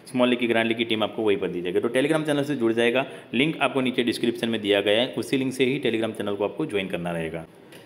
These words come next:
बात करें इस match की, इससे पहले एक छोटी सी, अ, मतलब ये जो match होने वाली है यहाँ पर सुबह में नौ बजे होगी, एसटी Javiers College Ground Tumba India में खेला जाएगा, जहाँ पर pitch report की बात की जाए तो overall equally supported है, लेकिन रन यहाँ पर अच्छे बन रहे हैं।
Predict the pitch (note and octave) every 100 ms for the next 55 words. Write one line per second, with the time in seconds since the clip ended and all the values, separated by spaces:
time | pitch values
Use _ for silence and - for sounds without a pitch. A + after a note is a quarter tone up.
0 | A2+ A2 C3 D3+ - - A3+ B3 G#3+ F#3+
1 | F#3 F#3+ F#3 F3 E3+ E3+ E3 E3 D#3+ D#3+
2 | D#3 C3+ C3 C#3 D3+ C#3+ C3+ B2+ B2 D#3
3 | E3 C#3+ C3+ B2+ C3+ D3 D3 B2+ C#3+ C3+
4 | B2+ C3+ C3+ A2 A#2+ A#2+ B2 A2 A2+ C3+
5 | - - - - F#3+ F#3+ A3+ F3 F3+ G3
6 | G3 C#3+ E3+ E3 D3+ D#3+ C3 C3+ C#3 B2
7 | A#2+ A#2+ A2+ A2+ C3+ D#3+ E3 D3+ C3 B2+
8 | B2 A#2+ B2 A2+ A2 D#3+ D#3 C#3 B2+ B2+
9 | C3 C3 C3 A#2+ B2 A#2+ A#2+ C3+ D3+ D3
10 | C3+ C#3+ D3 C#3+ C#3+ B2 A#2 A#2 A#2+ A#2+
11 | B2+ A#2 A2 B2 G#2 G2 F#2+ F#2+